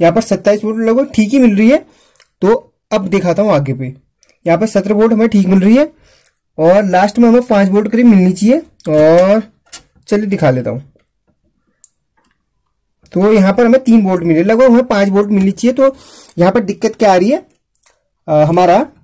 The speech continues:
जो weak signal आता है वो इसी की problem से होता है।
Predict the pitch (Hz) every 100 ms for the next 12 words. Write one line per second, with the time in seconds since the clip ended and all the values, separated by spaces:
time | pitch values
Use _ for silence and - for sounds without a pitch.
0 | _ _ _ _ _ _ _ _ _ -
1 | _ - _ _ _ 135 208 233 247 -
2 | 202 254 - 220 214 190 170 294 - -
3 | 196 214 269 247 220 185 180 - 208 196
4 | 160 143 123